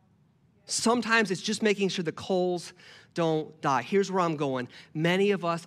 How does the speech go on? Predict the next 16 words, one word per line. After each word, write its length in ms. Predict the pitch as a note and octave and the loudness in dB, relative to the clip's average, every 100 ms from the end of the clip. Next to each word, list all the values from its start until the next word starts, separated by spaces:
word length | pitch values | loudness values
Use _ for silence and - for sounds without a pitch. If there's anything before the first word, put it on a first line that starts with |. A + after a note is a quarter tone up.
| - | 0
I 200 | D#3+ F3+ | 0 0
think, 240 | - F3+ D#3 | -2 -6 -4
are 100 | D3 | -6
longing 580 | B2+ C#3+ D3 E3+ E3+ | -2 0 2 2 0
for 180 | E3 D3 | -2 -6
encounter 580 | B2+ - C3+ D#3 D#3+ D#3+ | -6 -6 2 2 4 0
with 200 | D#3 C#3 | -2 -4
Jesus, 400 | C3+ D#3 C#3+ C3+ | -4 -2 -2 -6
but 140 | C3+ | -12
we're 80 | C#3 | -6
not 160 | D3 C#3 | -6 -8
climbing 540 | - C#3+ C3+ A#2 G#2 - | -8 -6 -6 -8 -12 -16
for 200 | G2 E2+ | -18 -18
it. 120 | - _ _ _ _ _ _ - _ _ _ _ _ _ _ _ _ _ - | -20 _ _ _ _ _ _ -20 _ _ _ _ _ _ _ _ _ _ -6
It's 200 | F3 - | -4 -2
hard. 400 | F#3+ G3 A#3+ | 0 2 2